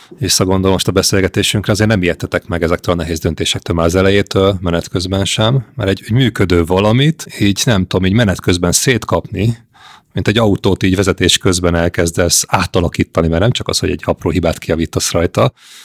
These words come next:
és egy jobbat, gyorsabbat, hatékonyabbat, újabbat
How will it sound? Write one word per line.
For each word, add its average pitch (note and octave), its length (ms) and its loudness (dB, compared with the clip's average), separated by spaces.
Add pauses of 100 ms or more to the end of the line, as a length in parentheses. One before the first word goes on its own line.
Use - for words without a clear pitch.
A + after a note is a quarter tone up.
(120)
és - 180 0
egy F#2 100 -2
jobbat, F#2+ 540 0
gyorsabbat, E2 800 0 (400)
hatékonyabbat, E2 1120 -2 (480)
újabbat E2+ 680 2